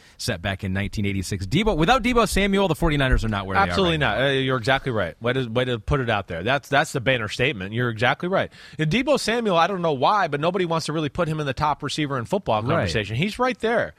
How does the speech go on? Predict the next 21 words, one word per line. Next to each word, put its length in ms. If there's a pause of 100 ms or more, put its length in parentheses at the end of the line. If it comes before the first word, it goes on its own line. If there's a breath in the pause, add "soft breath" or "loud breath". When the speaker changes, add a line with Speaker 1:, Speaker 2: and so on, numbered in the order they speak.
(260 loud breath)
Speaker 2:
You 40
know, 40
he 40
does 200
it 60
a 40
little 200
different 400
way. 420 (320 loud breath)
It's 160
not 220
like, 200
oh, 120
he's 180
outside 560
beating 320
one-on-one 520
coverage 540
and, 160 (300 loud breath)
you 100
know, 340